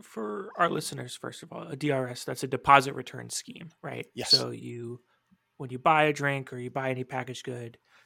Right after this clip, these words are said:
Speaker 1: you pay a little extra. When you return that, not just recycle it, um, but specifically return it, um, with a separate collection, uh, you get that deposit back.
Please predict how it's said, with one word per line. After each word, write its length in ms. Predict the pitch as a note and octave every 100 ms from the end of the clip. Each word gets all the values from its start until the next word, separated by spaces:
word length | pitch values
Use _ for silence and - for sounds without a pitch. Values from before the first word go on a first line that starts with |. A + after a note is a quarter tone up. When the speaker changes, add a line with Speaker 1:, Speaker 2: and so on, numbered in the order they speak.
| -
Speaker 1:
you 80 | C#3+
pay 200 | C#3 B2+
a 40 |
little 220 | B2+ C#3
extra. 460 | G3 - F3+ D#3+ D#3 - _
When 160 | C3
you 60 | A#2+
return 460 | A#2+ - E3 D#3+ C3
that, 340 | A#2 B2+ - _ _ _ _ -
not 180 | D3+ D3
just 220 | C#3 -
recycle 520 | C3 F#3 E3+ B2+ A#2+
it, 160 | A#2+ - _ -
um, 240 | C3 A#2+
but 140 | A#2 A#2+
specifically 540 | - C3+ E3+ C3+ C3
return 340 | A#2+ A#2+ C3 B2
it, 180 | A#2+ - _ _ _ -
um, 540 | C3 A#2+ A#2 A2+ C3 E3 _ _ -
with 140 | C3
a 40 |
separate 340 | A#2+ C#3+ C3 A#2+
collection, 540 | C3 B2 - B2+ A#2 - _ _ _ _ -
uh, 240 | B2+ B2 - - -
you 220 | C3 B2
get 300 | C3+ A#2+ - _ _
that 200 | - -
deposit 480 | - - - - -
back. 360 | - - -